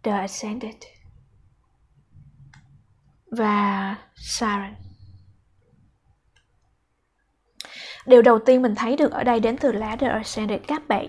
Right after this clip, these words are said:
nhận thông điệp từ những người đã khuất, từ một ai đó, từ một người thân nào đó trong gia đình của các bạn.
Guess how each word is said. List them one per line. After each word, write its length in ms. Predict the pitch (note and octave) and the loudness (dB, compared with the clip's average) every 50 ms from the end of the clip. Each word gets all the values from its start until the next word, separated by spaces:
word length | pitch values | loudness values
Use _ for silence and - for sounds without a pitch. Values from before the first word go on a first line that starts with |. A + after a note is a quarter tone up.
| - - | -6 -4
nhận 400 | A3+ A3+ G3+ - - - - - - | -2 -2 -2 -2 -4 -10 -16 -12 -8
thông 280 | - B3 A#3+ A#3 A#3 | -6 -4 -4 -4 -2
điệp 200 | A3 G#3+ F#3+ - - - _ _ | 0 0 0 -2 -6 -12 _ _
từ 440 | - A#3+ A3+ G#3 G3 F#3+ F#3 - - - - _ - | 0 2 2 4 2 0 0 -2 -6 -12 -20 _ -4
những 240 | A3+ A3 - B3 B3+ | -4 -4 -2 -2 -2
người 240 | C#4+ B3+ A3 G3+ | 0 0 0 0
đã 140 | G3 - - | 0 -2 -4
khuất, 220 | - - - D4+ D4+ - - - _ - - _ _ _ _ _ _ | -4 -2 -2 -2 -2 -4 -10 -20 _ -20 -20 _ _ _ _ _ _
từ 160 | D#4 C4 A#3+ | 8 8 8
một 300 | A#3 A3 G3+ - - - | 6 4 0 -2 -2 -2
ai 220 | B3+ B3+ B3+ C4+ | 0 2 2 2
đó, 340 | B3 G#3+ G3 G3 G3+ A3+ D4+ | 2 2 2 2 2 2 2
từ 120 | D4+ F#4+ D#4+ | 2 0 0
một 200 | B3 G#3+ - - | 0 -4 -4 -4
người 180 | A#3 A#3 G#3 G#3 | -2 -2 -2 -2
thân 340 | - - - B3+ B3 B3 B3+ | -4 -6 -4 -2 -2 0 0
nào 140 | B3+ A3+ G3+ | 0 0 0
đó 260 | F#3+ G3+ G#3 A3+ D4 D4+ | -2 -4 -4 -4 -4 -2
trong 280 | - C#4 B3+ B3+ A#3+ A3+ | -2 -2 -2 -2 -2 0
gia 140 | A#3+ A#3 A3+ | 0 0 2
đình 320 | G3+ G#3+ G3+ F#3+ F#3+ G#3+ | 0 0 0 -2 -4 -6
của 160 | - - - - | -6 -6 -6 -6
các 160 | - C4+ - | -8 -6 -2
bạn. 240 | C#4 A3+ F#3+ - - | 0 0 0 0 -4